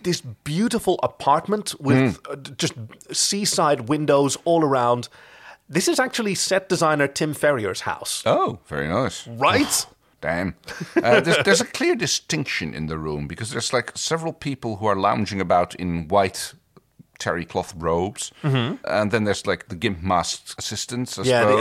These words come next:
Speaker 2: suppose. Yeah.
Speaker 1: enforcers.
Speaker 2: And then there's the, the pretty girls which are lying about and which are clearly there for the entertainment.
Speaker 1: So Dargo tells John that he, uh,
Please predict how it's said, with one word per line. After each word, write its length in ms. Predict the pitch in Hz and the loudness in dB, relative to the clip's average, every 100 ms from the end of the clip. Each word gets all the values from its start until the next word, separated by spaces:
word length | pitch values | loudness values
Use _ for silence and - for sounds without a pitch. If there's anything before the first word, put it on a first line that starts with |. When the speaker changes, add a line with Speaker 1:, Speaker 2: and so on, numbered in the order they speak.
| 113 | 2
Speaker 2:
suppose. 140 | - | 0
Yeah. 140 | 117 120 | 4 6
Speaker 1:
enforcers. 640 | 120 110 95 95 98 - | 6 6 2 0 -2 0
Speaker 2:
And 160 | 110 | 2
then 140 | 120 113 | 2 2
there's 240 | 110 101 | 0 -4
the, 80 | 101 | -6
the 120 | 87 | -6
pretty 300 | 92 113 - | -4 -4 -4
girls 320 | 95 98 95 92 | 0 0 0 -2
which 160 | - | -4
are 80 | 90 | 0
lying 320 | 87 85 87 | 2 2 2
about 400 | 82 82 80 78 | 2 2 2 0
and 80 | 87 | -6
which 160 | 87 90 | -8 -10
are 60 | |
clearly 340 | - 101 87 78 | -8 -6 -4 -2
there 220 | 78 69 | -2 -2
for 160 | - | -4
the 100 | 76 | -6
entertainment. 680 | 76 71 - 80 69 71 - _ - - _ - | -8 -8 -8 -6 -4 -8 -10 _ -20 -20 _ -6
Speaker 1:
So 360 | - 165 143 147 | 0 6 6 6
Dargo 920 | 143 165 165 165 139 131 127 131 - | 2 6 6 6 8 8 6 2 -2
tells 420 | - 220 202 151 - | 2 6 6 4 0
John 480 | 147 127 117 113 | 4 6 6 4
that 240 | 104 104 101 | 2 2 0
he, 420 | - 107 104 101 | -4 -4 0 4
uh, 220 | 98 98 | 6 4